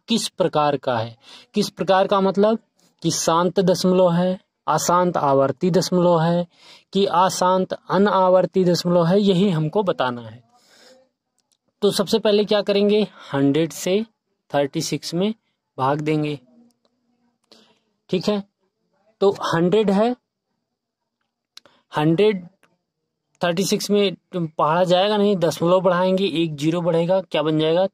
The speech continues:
तीन सौ साठ। कितनी बार जाएगा, तीन बार, तीन सौ आ गया। माइनस करेंगे, सिक्सटी आ गया, फिर एक ज़ीरो बढ़ाएंगे और छः बार जाएगा,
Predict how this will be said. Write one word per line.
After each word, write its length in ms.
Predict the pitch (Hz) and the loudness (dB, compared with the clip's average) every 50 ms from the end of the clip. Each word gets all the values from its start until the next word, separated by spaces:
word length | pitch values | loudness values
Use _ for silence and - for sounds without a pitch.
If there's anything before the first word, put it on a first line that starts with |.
| _ _ _ _ _ - | _ _ _ _ _ -4
तीन 180 | 151 151 143 | -2 0 0
सौ 120 | 131 151 135 | 0 -2 -2
साठ। 300 | - 135 127 123 - - | -2 -2 -4 -4 -6 -10
कितनी 260 | - 151 147 170 170 | -16 -10 -6 -4 -2
बार 160 | 170 165 160 | -2 -2 -2
जाएगा, 260 | 156 165 170 180 185 | -2 0 0 0 0
तीन 360 | 180 - - 143 135 131 123 | -2 -2 -4 -4 -4 -2 -2
बार, 180 | 120 120 120 - - _ _ _ _ _ _ _ _ _ _ _ | -4 -4 -4 -6 -10 _ _ _ _ _ _ _ _ _ _ _
तीन 240 | - 160 156 160 156 | -2 0 0 0 0
सौ 160 | 151 - 151 | 0 0 -2
आ 120 | 147 143 139 | 0 0 -2
गया। 260 | 135 135 135 127 131 - _ _ _ _ _ _ _ _ _ _ _ _ _ _ _ _ _ _ _ _ _ _ _ _ _ | -2 -4 -4 -4 -6 -10 _ _ _ _ _ _ _ _ _ _ _ _ _ _ _ _ _ _ _ _ _ _ _ _ _
माइनस 380 | 143 139 143 156 160 151 - - | -4 -2 0 0 -2 -2 -4 -6
करेंगे, 480 | - 165 156 160 160 160 165 175 175 170 - | -4 -4 -2 0 0 0 0 -2 -4 -6 -8
सिक्सटी 480 | - - - 233 233 - - 175 170 | -10 -8 -6 -6 -6 -6 -6 -4 -2
आ 120 | 165 160 160 | -2 -2 -2
गया, 260 | 156 160 165 170 170 - _ _ _ _ _ _ _ _ _ | -2 -2 -2 -4 -4 -8 _ _ _ _ _ _ _ _ _
फिर 240 | - 175 180 170 - _ _ | -6 -6 -6 -6 -8 _ _
एक 180 | 175 165 165 151 | -4 -4 -2 -2
ज़ीरो 240 | 139 160 165 165 160 | -2 0 0 0 0
बढ़ाएंगे 520 | 156 160 147 151 160 165 165 165 185 196 | 0 -2 -2 0 0 0 0 0 0 0
और 220 | - 180 180 180 175 - | 0 2 0 0 -2 -4
छः 220 | - - - 160 156 | -10 -6 -4 -2 -2
बार 220 | 156 160 156 151 | 0 -2 -2 -2
जाएगा, 460 | 147 160 160 156 156 165 190 220 220 | -2 0 0 0 0 0 -2 -2 -4